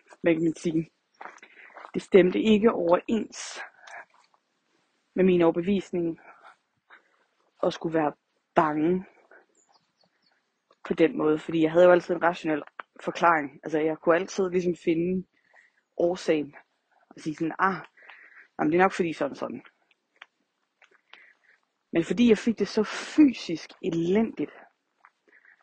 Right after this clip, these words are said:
så tror jeg simpelthen på, at det var meningen, og, og at det var måden, det blev kommunikeret til mig på, at det var igennem min krop. Det var igennem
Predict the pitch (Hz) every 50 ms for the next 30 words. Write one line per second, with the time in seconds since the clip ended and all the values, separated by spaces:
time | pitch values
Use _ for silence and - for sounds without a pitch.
0 | _ _ - _ _ _ _ _ _ _ _ - - _ _ _ _ - 208 190
1 | - - 269 247 233 - 247 226 220 214 202 - - - 220 208 - 208 - -
2 | 185 - - 185 175 170 170 170 165 - - _ _ _ _ _ _ _ _ -
3 | 175 185 185 190 202 214 220 226 214 185 170 165 156 _ _ _ _ _ _ _
4 | _ _ _ _ _ _ _ _ _ _ - - - 180 180 - - - - 165
5 | 160 - - 50 - - 175 165 165 - _ 175 170 165 170 170 170 170 180 202
6 | 214 202 202 180 175 165 - - 175 170 156 - - - - 226 202 190 - -
7 | 175 165 165 170 - - 190 175 - - - - _ _ _ - _ _ _ _
8 | _ _ _ _ _ _ _ _ - _ _ _ _ _ _ _ _ - - 185
9 | - 190 175 170 165 165 185 196 - - - - _ _ _ _ _ - _ -
10 | 196 - - 208 202 196 175 165 160 165 - - - 160 160 - - - - -
11 | _ _ _ _ - _ _ _ _ _ _ _ _ _ _ _ _ _ _ _
12 | _ _ _ _ _ _ _ _ _ _ _ - 185 175 170 165 - - 208 196
13 | 190 175 165 156 156